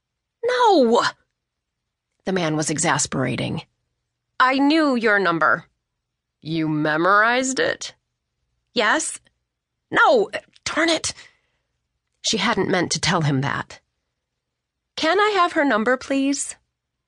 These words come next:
His soft laugh had her gripping the steering wheel. "Glenn,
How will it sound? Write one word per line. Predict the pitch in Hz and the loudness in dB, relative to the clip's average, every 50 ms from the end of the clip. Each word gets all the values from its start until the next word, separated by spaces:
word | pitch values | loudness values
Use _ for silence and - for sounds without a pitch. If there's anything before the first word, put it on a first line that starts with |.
| _ _ _ _ _ _ _ _ _ _ _ | _ _ _ _ _ _ _ _ _ _ _
His | - 220 190 - | -6 -6 -4 -4
soft | - - 190 170 170 170 - - | -2 -2 -2 -2 -2 -2 -4 -4
laugh | 180 160 151 151 160 190 214 - - | -4 0 2 2 2 0 0 -4 -6
had | - - 208 185 | -4 -2 -2 0
her | 180 180 | -2 -2
gripping | 165 - 180 175 - 170 165 156 | -4 -4 -6 -6 -4 -4 -2 -2
the | 151 156 | -2 -2
steering | - - - 185 175 170 175 147 139 131 | -4 -4 -4 -4 -2 -2 -2 -2 -2 -2
wheel. | 120 87 90 - - 151 - _ _ _ _ _ _ _ _ _ | -4 -4 -4 -6 -8 -12 -16 _ _ _ _ _ _ _ _ _
"Glenn, | - 254 269 269 254 240 226 214 196 180 170 156 | -4 0 0 2 2 2 2 2 2 0 0 -2